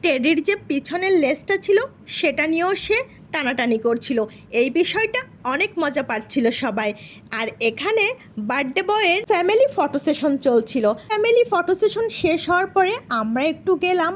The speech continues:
বার্থডে বয়ের সাথে একটু ছবি ভিডিও না নিলে কি হয়, সুপারম্যান বলে কথা। যাই হোক, এখন দেখেন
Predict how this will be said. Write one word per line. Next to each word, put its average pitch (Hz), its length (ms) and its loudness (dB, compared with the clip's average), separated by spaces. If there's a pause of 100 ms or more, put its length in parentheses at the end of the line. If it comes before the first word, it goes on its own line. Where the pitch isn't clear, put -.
(140)
বার্থডে 208 320 0 (100)
বয়ের 254 320 0
সাথে 285 280 0 (480)
একটু 349 260 0 (340)
ছবি 262 300 2 (120)
ভিডিও 269 280 2 (200)
না 202 80 -4 (100)
নিলে 247 280 0
কি 359 80 2 (120)
হয়, 359 220 2 (340)
সুপারম্যান 466 520 2 (100)
বলে 262 160 2 (140)
কথা। 202 320 -2 (440)
যাই 330 240 2
হোক, 453 120 4 (260)
এখন 269 200 -2 (120)
দেখেন 370 240 0